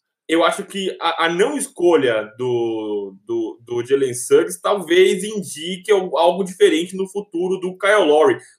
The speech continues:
Tem muita gente que fala que talvez o Fred VanVleet seja o armador, e apesar de eu gostar muito do Fred VanVleet, eu não acho que ele é um tremendo playmaker, ele é um scorer, né? Eu gosto muito do Fred VanVleet, apesar de não ter o tamanho de shooting guard, ele não ser exatamente um,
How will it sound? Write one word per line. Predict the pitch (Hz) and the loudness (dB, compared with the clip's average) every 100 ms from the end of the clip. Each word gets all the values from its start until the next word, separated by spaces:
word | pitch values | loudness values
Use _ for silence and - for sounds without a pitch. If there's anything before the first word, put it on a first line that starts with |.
| - | -6
Tem | 160 | -4
muita | 190 | -2
gente | 208 196 | -4 -6
que | 180 | -2
fala | 175 | 0
que | 170 | 0
talvez | 175 165 | 0 -2
o | 185 | 0
Fred | 180 180 | -2 4
VanVleet | 196 151 160 208 | 2 2 -2 -6
seja | - 185 156 | 0 2 4
o | |
armador, | 151 143 120 131 196 208 - _ - | 2 2 -2 4 4 4 -2 _ 2
e | |
apesar | 220 233 208 233 | 2 4 2 2
de | |
eu | 277 | 2
gostar | 233 226 | 0 2
muito | 214 180 277 214 | 2 2 0 2
do | 185 | 2
Fred | 185 165 | 4 2
VanVleet, | 135 143 123 151 226 - _ _ _ _ _ - | 2 -4 -4 -10 -12 -14 _ _ _ _ _ -2
eu | 170 | 2
não | 175 277 320 | 4 4 4
acho | 175 180 202 - 220 - | 4 4 2 0 -10 -12
que | - | -2
ele | 196 214 | 0 4
é | 214 | 4
um | 208 208 | 4 0
tremendo | - 254 277 190 208 220 - | 0 2 2 2 0 -2 -6
playmaker, | 226 233 165 156 156 | -4 0 2 2 2
ele | 175 | -2
é | |
um | 226 | -2
scorer, | - - 165 190 185 143 | -6 -2 4 6 8 6
né? | 139 | 4
Eu | 151 | 2
gosto | 160 - 147 | 2 0 -2
muito | 196 185 | -8 -6
do | 190 | -6
Fred | 180 160 | -2 -4
VanVleet, | 147 143 131 185 | -4 -6 -8 -10
apesar | 196 220 | -4 -2
de | 240 | 0
não | 233 | -2
ter | 208 | 0
o | 190 180 | 0 2
tamanho | 170 139 170 180 | 0 2 2 2
de | 143 | 0
shooting | 143 135 120 | -6 -8 -4
guard, | 127 160 131 | 0 0 -2
ele | 127 | -6
não | 135 | -8
ser | 135 139 | -8 -10
exatamente | 127 127 127 131 131 | -8 -6 -6 -6 -8
um, | 127 | -10